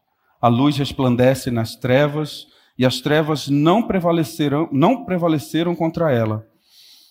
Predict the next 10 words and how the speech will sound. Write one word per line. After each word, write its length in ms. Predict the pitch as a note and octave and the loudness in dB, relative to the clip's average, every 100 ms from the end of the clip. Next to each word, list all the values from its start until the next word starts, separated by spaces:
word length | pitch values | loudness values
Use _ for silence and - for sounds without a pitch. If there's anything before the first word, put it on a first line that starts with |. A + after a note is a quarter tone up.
| _ - | _ -12
Houve 300 | - F3+ F3 | -2 -2 0
um 160 | F#3+ E3+ | 0 4
homem 380 | D#3+ D#3+ C3+ C3 | 4 4 2 2
enviado 420 | B2 C3 B2+ B2+ | 0 0 0 -2
por 240 | - A#2+ | -4 -4
Deus, 460 | A#2+ A#2+ C3 B2+ - | -2 -2 -2 -4 -8
cujo 260 | F3 E3 D#3 | -6 -2 0
nome 240 | D#3 D#3+ | 2 2
era 160 | D#3 D3+ | 0 -2
João. 560 | C3 B2+ A#2+ A2+ A2 | -2 -2 -2 -2 -8